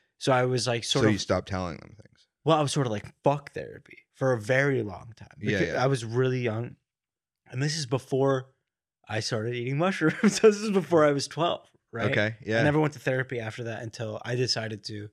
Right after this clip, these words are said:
Speaker 2: So your parents were kind of aware. Were you getting in trouble in school? Is that what got
Speaker 1: Yeah,
Speaker 2: you
Speaker 1: I didn't
Speaker 2: there?
Speaker 1: give a fuck. I was just a fucking weirdo.
Speaker 2: Yeah.
Speaker 1: You know, just,
Speaker 2: Yeah.
Speaker 1: like, really odd and couldn't make normal social connections.
Speaker 2: Okay.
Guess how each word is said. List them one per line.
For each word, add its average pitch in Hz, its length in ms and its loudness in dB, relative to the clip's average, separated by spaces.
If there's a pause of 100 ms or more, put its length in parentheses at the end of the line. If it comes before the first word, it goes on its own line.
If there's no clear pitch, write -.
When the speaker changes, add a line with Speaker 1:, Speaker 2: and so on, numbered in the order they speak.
(220)
Speaker 2:
So - 160 -8
your 139 80 -2
parents 151 360 0
were 123 140 2
kind 123 220 0
of 107 60 -2
aware. 107 360 4
Were 113 160 2
you 120 180 0
getting 110 340 -2
in 98 80 -6
trouble 98 360 -4
in 87 100 -10
school? 98 600 0
Is 95 140 -4
that 92 200 -2
what 87 180 -8
got 101 180 2
Speaker 1:
Yeah, 185 160 6
Speaker 2:
you - 60 0
Speaker 1:
I - 60 2
didn't 196 140 2
Speaker 2:
there? 202 80 4
Speaker 1:
give 185 80 2
a 180 80 0
fuck. - 300 -4
I 147 80 2
was 151 100 0
just 175 140 -2
a 147 60 -4
fucking 139 440 -4
weirdo. 185 380 -6 (320)
Speaker 2:
Yeah. 90 380 -2
Speaker 1:
You - 80 -2
know, 113 260 0
just, 123 220 -2
Speaker 2:
Yeah. 120 100 0
Speaker 1:
like, 117 240 -2 (200)
really 127 360 -2
odd 117 540 -2 (200)
and 107 600 -8 (600)
couldn't 143 240 2
make 127 320 0
normal 120 380 -2
social 113 460 -6
connections. 117 880 -8 (180)
Speaker 2:
Okay. 90 300 -8